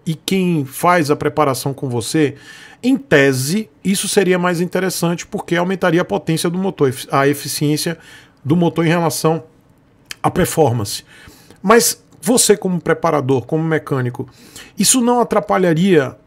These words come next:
a, o aquecimento na câmara de combustível? Isso não ia trazer um problema pra você no cabeçote?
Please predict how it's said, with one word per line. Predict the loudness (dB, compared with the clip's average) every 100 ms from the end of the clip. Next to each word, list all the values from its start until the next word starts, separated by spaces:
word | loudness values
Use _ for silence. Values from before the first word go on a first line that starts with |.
| _ _ _ -8
a, | -4 0
o | 0
aquecimento | 2 2 2 0 0 0
na | -4 -4
câmara | -2 0 0
de | -2
combustível? | -4 -2 -4 -2 0 0
Isso | 0 -2
não | -2
ia | -2
trazer | 0 0 0 0
um | 0
problema | 0 2 2 0 0
pra | 0
você | -2 -2 -2
no | -2
cabeçote? | -2 -2 0 0 2 4 2 -2